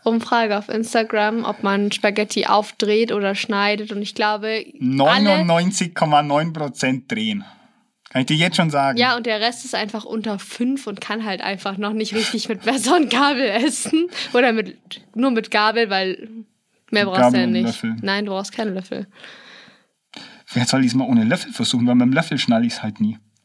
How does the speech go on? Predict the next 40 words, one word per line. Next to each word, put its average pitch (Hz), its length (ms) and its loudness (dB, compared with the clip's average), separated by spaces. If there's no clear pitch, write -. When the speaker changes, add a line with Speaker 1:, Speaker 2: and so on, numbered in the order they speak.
Speaker 1:
Also 247 260 2
ich - 160 -6
kann's 247 260 0
dir 247 100 0
gerne 220 280 2
mit 208 340 -2
Löffel 277 320 2
zeigen 269 380 0
und 247 200 -2
ohne 247 260 4
Löffel. 190 400 0
Aber 202 240 0
eigentlich 240 400 0
isst 233 200 -6
man's 233 160 0
ohne 240 260 2
Löffel. 190 500 -4
Man 208 160 2
dreht's 214 380 0
nur 247 220 2
Speaker 2:
Okay. 240 200 2
Speaker 1:
am 226 120 0
Tellerrand 226 760 0
mit 220 160 -4
der 214 120 0
Gabel. 196 580 -2
Speaker 2:
Was 220 180 2
mich 139 200 4
da 131 120 2
halt 127 140 4
immer 117 220 4
stört, 123 420 0
ich 107 100 -4
krieg 113 180 -4
ja 120 80 2
die 107 100 0
ganzen 113 320 0
Bolognese-Stückchen 107 880 0
nicht - 180 -10
mit. 110 180 -10